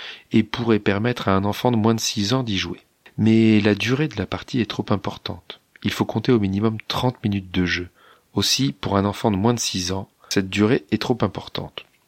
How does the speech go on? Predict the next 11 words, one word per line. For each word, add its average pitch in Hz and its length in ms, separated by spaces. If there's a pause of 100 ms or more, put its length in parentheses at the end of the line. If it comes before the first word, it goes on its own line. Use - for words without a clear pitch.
(360)
La 98 120
dernière 98 360
joueuse 90 320
née 95 120
de 87 80
la 87 100
maison 90 340 (340)
me 101 80
le 95 100
prouve 104 300
régulièrement. 92 580